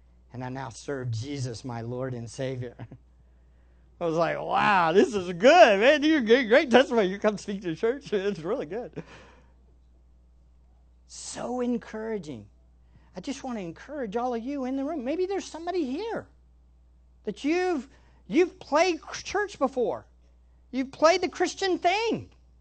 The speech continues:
But you haven't come to an understanding that God is a holy God and your sin deserves judgment. And that if you were to die,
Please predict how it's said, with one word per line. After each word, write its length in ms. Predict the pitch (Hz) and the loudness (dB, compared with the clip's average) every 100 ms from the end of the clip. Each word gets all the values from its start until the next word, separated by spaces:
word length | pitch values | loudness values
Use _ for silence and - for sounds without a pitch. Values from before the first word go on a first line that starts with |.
| _ _ _ _ _ _ _ _ | _ _ _ _ _ _ _ _
But 180 | 285 285 | -8 -2
you 220 | 349 381 | 2 2
haven't 480 | 302 320 381 392 269 | 2 0 -2 -4 -8
come 260 | - 330 311 | -6 -2 0
to 120 | 285 | 0
an 100 | 254 | 0
understanding 680 | 247 311 302 - 285 277 240 | -2 -2 -2 -2 -2 0 -2
that 160 | 196 | -2
God 240 | 196 262 311 | 0 2 2
is 120 | 226 | 0
a 100 | 208 | -2
holy 400 | 196 262 277 302 | -2 -4 -2 -2
God 420 | 220 240 220 220 190 | 0 4 4 2 -2
and 180 | 202 | -4
your 120 | 190 170 | -4 -6
sin 340 | - 240 240 | -6 -6 -6
deserves 520 | 196 151 202 208 - - | -8 -6 -6 -6 -10 -12
judgment. 520 | 190 185 156 151 113 _ _ _ _ _ _ _ _ _ _ _ _ _ _ _ _ _ _ - _ _ _ | -10 -10 -8 -10 -10 _ _ _ _ _ _ _ _ _ _ _ _ _ _ _ _ _ _ -20 _ _ _
And 140 | 214 233 | -2 2
that 100 | 233 | 4
if 140 | 226 | 4
you 140 | 320 381 | 4 6
were 100 | 359 | 4
to 80 | |
die, 580 | 285 302 339 381 330 214 | 4 2 4 2 0 -2